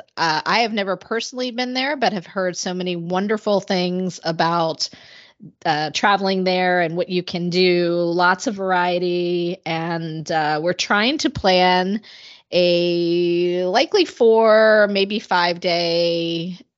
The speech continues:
event where folks have the flexibility to do things with a group, have the opportunity to do things on their own.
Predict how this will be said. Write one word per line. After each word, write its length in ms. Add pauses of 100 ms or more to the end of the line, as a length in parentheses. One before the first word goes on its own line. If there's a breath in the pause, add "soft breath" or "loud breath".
(140)
event 720
where 920
folks 240
have 160
the 80
flexibility 720
to 120
do 200
things 580
with 160
a 40
group, 480 (340)
have 380
the 400
opportunity 600
to 140
do 180
things 460
on 160
their 160
own. 500